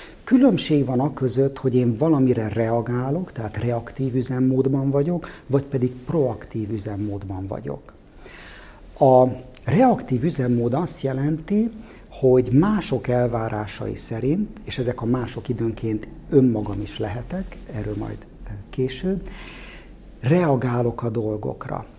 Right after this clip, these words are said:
Például, hogyha reggel felkelek, és rögtön megnyitom az e-mail postafiókomat, akkor már is nem az határozza meg, hogy mit szeretnék én csinálni, hanem mások kéréseire reagálok. És valahogy így belecsúszok a napba, és valószínűleg, hogy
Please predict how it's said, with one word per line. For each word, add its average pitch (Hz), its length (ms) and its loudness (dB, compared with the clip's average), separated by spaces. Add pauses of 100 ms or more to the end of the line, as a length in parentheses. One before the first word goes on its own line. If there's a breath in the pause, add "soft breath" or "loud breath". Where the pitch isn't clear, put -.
Például, 160 380 4
hogyha 127 240 0
reggel 120 420 -2
felkelek, 170 580 -2
és 127 160 -4
rögtön 135 300 0
megnyitom 113 440 -2
az 110 140 -6
e-mail 123 380 0
postafiókomat, 151 1200 -2 (380 loud breath)
akkor 180 760 4 (180)
már 165 480 4
is 151 240 0
nem 165 180 2
az 123 160 -4
határozza 117 560 -4
meg, 113 180 -6
hogy 120 140 -8
mit 135 220 -4
szeretnék 113 600 -8
én 135 200 -4
csinálni, 185 480 -4
hanem 160 220 -2
mások 151 460 -4
kéréseire 117 800 -4
reagálok. 101 840 -6 (300 loud breath)
És - 140 -4
valahogy 165 300 8
így 151 120 8
belecsúszok 127 880 0
a 107 80 -4
napba, 156 520 0 (340 loud breath)
és - 160 -8
valószínűleg, 156 640 0
hogy 135 160 -4